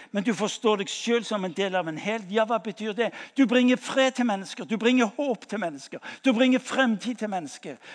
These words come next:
For spørsmålet er egentlig ikke hva du er i sånn isolert forstand, men kunnskapen tar deg inn i en forståelse, er ikke en del av en helhet. Og når du og meg våger å leve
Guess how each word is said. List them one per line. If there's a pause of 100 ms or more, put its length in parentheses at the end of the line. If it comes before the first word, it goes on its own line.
For
spørsmålet
er
egentlig
ikke (600)
hva
du
er (320)
i
sånn
isolert
forstand, (280)
men
kunnskapen
tar
deg
inn
i
en
forståelse,
er
ikke
en
del (420)
av (400)
en
helhet. (1080)
Og
når
du
og
meg
våger
å
leve